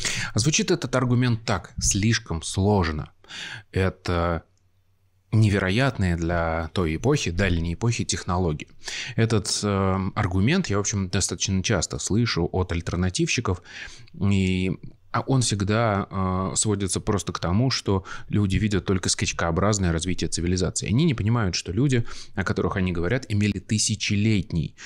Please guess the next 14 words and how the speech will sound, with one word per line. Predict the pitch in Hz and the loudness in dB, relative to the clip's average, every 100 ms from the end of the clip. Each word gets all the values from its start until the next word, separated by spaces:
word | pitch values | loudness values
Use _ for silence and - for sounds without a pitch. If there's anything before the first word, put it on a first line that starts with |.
| - - | -16 -6
а | - | -2
то | 104 101 | 2 2
и | 101 95 - - | 2 0 -4 -2
миллионолетний | 104 104 101 110 107 87 85 107 110 104 98 - | 2 4 4 4 4 2 2 2 2 0 0 0
опыт | 87 90 110 | -2 0 -2
обращения | 104 85 87 - 85 80 78 | -2 0 0 0 0 -2 -2
с | - | -2
огнем. | 95 98 78 - - - | 2 2 2 0 -6 -4
И | 104 | 0
сейчас | - - 151 - | 0 2 0 2
мы | 107 143 160 | 2 4 4
этот | 104 113 113 - - - | 2 0 -2 -4 -6 -2
опыт | 104 95 95 - - | -2 0 -2 0 -2
обсудим. | 101 - 120 82 73 | -2 0 0 0 -2